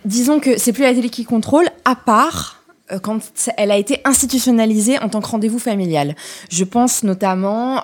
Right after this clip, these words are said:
aux émissions, euh, de divertissement, euh, qui n'ont pas beaucoup de valeur dans le temps.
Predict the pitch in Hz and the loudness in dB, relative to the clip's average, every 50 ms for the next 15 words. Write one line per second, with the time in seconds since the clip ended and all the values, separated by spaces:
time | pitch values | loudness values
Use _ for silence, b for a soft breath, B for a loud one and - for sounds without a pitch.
0 | - - 190 180 175 185 170 170 208 214 220 220 214 196 - - - - 226 226 | -4 -2 -2 0 0 0 0 2 2 2 2 2 2 0 -2 -2 -2 -2 -2 0
1 | 220 220 220 214 202 180 165 151 151 151 151 143 135 110 85 92 80 - B B | 0 0 0 -2 -2 -2 -2 -2 -4 -4 -4 -6 -6 -6 -8 -10 -12 -12 B B
2 | B B B B B B B B B B B 190 196 160 190 233 214 226 226 - | B B B B B B B B B B B -4 -2 0 2 4 4 2 2 0
3 | - 233 - - 247 233 226 226 233 233 233 233 233 233 220 147 165 185 185 185 | -2 -2 0 2 4 4 4 4 4 2 2 2 2 0 0 0 0 0 0 0
4 | 180 180 175 180 175 175 175 175 - - - 220 208 208 208 196 190 190 185 180 | 0 0 0 0 0 0 -2 -4 -4 -4 -2 0 2 2 2 0 0 0 -2 -2
5 | - - 254 233 202 233 233 - - 277 208 180 185 170 165 180 220 226 226 226 | 0 0 0 0 0 -2 -4 -2 -4 -2 -2 0 -2 -2 0 2 2 4 4 4
6 | 214 208 196 - - 196 170 185 180 180 170 - - 180 208 269 | 2 2 0 -2 -4 -4 -2 -2 0 -2 -2 -4 -4 -4 -4 -4